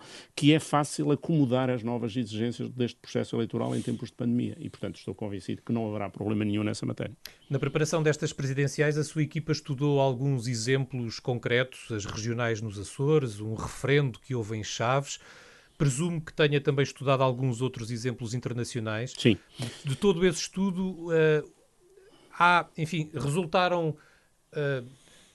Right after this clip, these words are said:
Speaker 2: situações concretas, eh, que, que, que tínhamos que corrigir, eh, obrigatoriamente? Houve, assim, alguma coisa que não correu bem nesses países?
Speaker 1: Não.
Speaker 2: Ou
Speaker 1: Eh, eh, se me permite,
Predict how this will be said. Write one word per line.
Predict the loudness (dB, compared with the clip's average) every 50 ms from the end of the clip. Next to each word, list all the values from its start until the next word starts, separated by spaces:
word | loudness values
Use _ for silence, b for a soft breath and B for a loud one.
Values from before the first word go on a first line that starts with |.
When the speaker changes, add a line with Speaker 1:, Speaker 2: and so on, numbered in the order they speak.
| b b _ _
Speaker 2:
situações | -6 -6 -4 -2 0 2 2 2 4
concretas, | 4 2 2 4 4 4 4 4 4 4 4 4 2 0 -2 0
eh, | 0 0
que, | 0 -2 -12
que, | -20 _ -20 -20 -16 -16 -16
que | -16 -10 -2
tínhamos | 2 2 2 2 2 -2
que | -6
corrigir, | -8 -6 -2 0 2 2 2 2 2 2 2 2 2 0
eh, | 0 0 0 0 -2 -4 -6 -8 -10 -10 -10 -12 -12 -14 -12 -4
obrigatoriamente? | -2 2 2 4 4 6 4 6 4 4 4 4 4 4 4 2 -2 -4 -4 -4 -4 -4
Houve, | -6 -6 -6 -6 -4 -2 0 2 2
assim, | 2 0 -2 -4 -2 0 0
alguma | 0 2 0 0
coisa | -2 0 -2 -2
que | -2 2 2
não | 2 2 2
correu | 0 2 6 6 8
bem | 8 8 6
nesses | 6 6 4 2 0 -4
países? | -2 -2 0 0 0 0 0 0 0 2
Speaker 1:
Não. | 0 0 0 0
Speaker 2:
Ou | 0 0 0 -2 -2 -2
Speaker 1:
Eh, | -2 -2 -2 -2 -2 -2 -4 -4 -6 -6 -6 -6 -4
eh, | -4
se | -2 2 2
me | 2
permite, | 4 4 6 6 6 6 4 2 -6